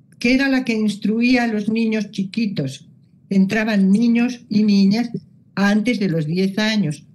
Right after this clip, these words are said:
los niños solo pequeñitos. Estaba prohibido, pero igual entraban. Las niñas, más o menos hasta los diez años.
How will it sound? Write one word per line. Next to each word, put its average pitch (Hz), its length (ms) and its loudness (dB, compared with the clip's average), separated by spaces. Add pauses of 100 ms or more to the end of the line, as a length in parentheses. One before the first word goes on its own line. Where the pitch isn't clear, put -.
(140)
los 175 240 -2
niños 226 460 0
solo 214 360 -4
pequeñitos. 202 960 -2
Estaba 254 380 0
prohibido, 262 640 -2 (260)
pero 143 180 -4
igual 170 300 -2
entraban. 190 720 0 (320)
Las 165 280 -2
niñas, 214 580 0 (280)
más 196 280 0
o 208 60 2
menos 196 340 4
hasta 196 240 -2
los 156 200 -2
diez 185 260 -4
años. 208 400 -2